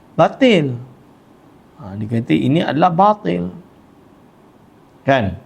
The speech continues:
Lianna zalika mufarra'un an imbi'athi asyi'ati, kerana dia adalah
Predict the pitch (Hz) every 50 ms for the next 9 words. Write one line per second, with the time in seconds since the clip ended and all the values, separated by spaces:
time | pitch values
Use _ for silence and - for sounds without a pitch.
0 | - - - - _ _ _ _ _ _ _ _ _ - _ _ _ _ _ _
1 | _ - - - - - - _ _ _ _ - - - - - - - - -
2 | 147 175 180 196 202 208 202 190 180 156 151 160 156 143 147 143 147 190 185 185
3 | 170 151 143 139 - - 196 214 - 190 175 160 - - 196 202 196 196 - 143
4 | 143 143 - 139 139 135 127 117 117 120 - - 151 170 185 175 - - - -
5 | 165 160 - - - - - - 175 160 - - 160 139 143 160 - - - 143
6 | 139 131 131 139 139 135 123 123 147 - - - 117 113 120 131 156 151 - -